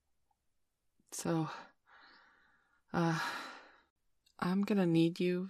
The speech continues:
to not do anything rash when I tell you this, okay? Can you promise me that? I guess that's what I expected. You need to know what I'm gonna say before you'll know how you'll take it. <sighs>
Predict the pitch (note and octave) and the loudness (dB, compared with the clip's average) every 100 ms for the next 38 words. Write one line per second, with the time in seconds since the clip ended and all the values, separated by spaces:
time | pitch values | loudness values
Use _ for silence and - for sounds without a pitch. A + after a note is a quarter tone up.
0 | - D3+ C#3 D#3 - - - D#3 D3+ D3+ | -4 -2 0 -2 -2 -4 -2 -2 0 -2
1 | C#3 C#3+ C3+ - C#3+ C#3 D3 C#3+ C#3+ D3+ | 0 0 -2 -2 -2 -2 -2 -2 -2 -4
2 | D3 - - D3+ - F#3 A#3+ - - - | -4 -6 -8 -10 0 2 2 -2 -20 -20
3 | - - - _ _ _ _ _ _ - | -20 -20 -20 _ _ _ _ _ _ -10
4 | - E3+ E3 F3 F3+ - F#3 F3+ F#3 _ | -4 -2 0 0 0 2 2 2 0 _
5 | _ _ _ _ _ _ _ _ _ _ | _ _ _ _ _ _ _ _ _ _
6 | _ _ _ _ _ _ _ _ _ - | _ _ _ _ _ _ _ _ _ -20
7 | - - - F3 E3+ D#3 - D#3+ - - | -20 -20 -14 -10 -6 -6 -4 -6 -4 -2
8 | - C#3 - - C#3+ - C#3+ - - - | -2 -2 -2 -2 -2 -2 -4 -6 -20 -20
9 | - - _ _ _ _ _ - F3+ F3 | -20 -20 _ _ _ _ _ -4 -2 0
10 | E3 D3+ C#3+ C#3 C#3+ D3 C#3+ C#3+ D3+ C#3 | 0 2 2 0 0 0 -2 0 0 2
11 | C#3 - C#3+ C#3 C#3 C#3+ C#3 C#3 C3 - | 0 -2 0 0 0 -2 -2 -2 -4 -2
12 | D3+ - B2 - - - - - - - | -2 -2 -4 -6 -18 -20 -20 -20 -20 -20
13 | - - - - - - - - - - | -20 -20 -20 -20 -20 -20 -20 -6 0 2
14 | - | 2